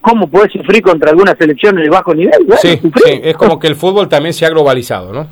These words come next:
Speaker 2: Ha llegado, bueno, por lo menos aprendieron a defenderse algunos equipos, ya no les hacen tantos goles.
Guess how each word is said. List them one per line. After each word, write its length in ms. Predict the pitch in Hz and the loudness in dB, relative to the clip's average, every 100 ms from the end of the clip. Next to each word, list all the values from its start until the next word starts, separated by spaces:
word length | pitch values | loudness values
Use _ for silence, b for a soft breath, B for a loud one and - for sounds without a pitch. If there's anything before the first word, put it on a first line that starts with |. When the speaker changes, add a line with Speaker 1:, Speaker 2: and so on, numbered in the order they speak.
| - | -12
Speaker 2:
Ha 100 | 113 | -10
llegado, 720 | 123 127 147 202 220 160 - | -4 0 2 2 2 2 2
bueno, 260 | 131 131 127 | 0 0 -2
por 160 | 135 | -2
lo 60 | 143 | -2
menos 180 | 185 151 | -2 -4
aprendieron 400 | 147 135 160 151 | -4 -6 -4 -4
a 40 | |
defenderse 480 | 131 135 143 180 139 | -4 -4 -2 -2 -2
algunos 240 | 117 120 | -6 -6
equipos, 500 | 120 127 113 139 170 - | -8 -10 -6 -6 -8 -8
ya 140 | 120 | -6
no 80 | 131 | -4
les 160 | 120 147 | -4 -6
hacen 220 | 139 127 | -8 -6
tantos 260 | 143 131 | -4 -2
goles. 400 | 123 185 139 175 | 0 2 2 -2